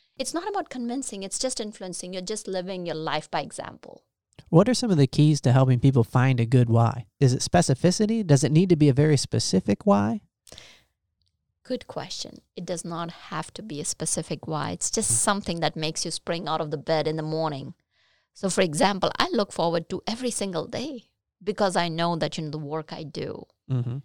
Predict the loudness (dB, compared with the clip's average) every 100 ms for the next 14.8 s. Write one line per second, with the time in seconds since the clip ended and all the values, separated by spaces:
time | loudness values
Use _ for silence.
0 | -10 -6 -4 -4 -6 -6 -4 -2 -2 -4
1 | -6 -6 -4 -6 -4 -4 -2 -6 -6 -8
2 | -8 -6 -6 -6 -6 -4 -2 -2 -4 -4
3 | -4 -6 -8 -6 -8 -8 -10 -12 -12 -8
4 | -6 -4 -4 -4 -6 -6 -8 -10 -8 -10
5 | -10 -16 -8 -6 -4 -6 _ _ _ _
6 | _ -10 -2 2 2 2 -2 -4 -6 -8
7 | -10 -10 -10 2 4 4 0 _ _ _
8 | _ -6 -4 -4 -6 -10 _ -10 -6 -2
9 | -4 -4 -8 -6 -6 -4 -4 -4 -6 -6
10 | -14 -12 -12 -6 -2 0 0 2 2 4
11 | 0 -2 -4 -8 -12 _ _ _ _ _
12 | 0 2 4 2 0 -4 -8 -8 -2 -2
13 | -2 -8 -8 -10 -10 -10 -10 -8 -8 -6
14 | -6 -6 -6 -8 -8 -6 -6